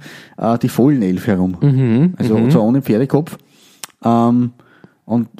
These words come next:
Speaker 1: wer unsere Facebook-Seite mitverfolgt, der wird auch schon gesehen haben, dass ich das, äh, um diese Folge ein wenig anzuteasern, auch schon, äh, angehabt habe auf Facebook.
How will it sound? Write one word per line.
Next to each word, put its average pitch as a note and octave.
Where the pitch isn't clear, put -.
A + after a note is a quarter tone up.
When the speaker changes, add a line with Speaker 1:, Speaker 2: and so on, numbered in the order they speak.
Speaker 1:
wer A#2
unsere C3+
Facebook-Seite C3+
mitverfolgt, C3
der B2+
wird C3
auch B2
schon C3
gesehen A#2+
haben, B2
dass A#2+
ich A#2+
das, -
äh, G#2+
um A2+
diese B2
Folge C3
ein B2
wenig A#2+
anzuteasern, C3+
auch C3+
schon, B2
äh, -
angehabt B2+
habe F#2+
auf G#2+
Facebook. -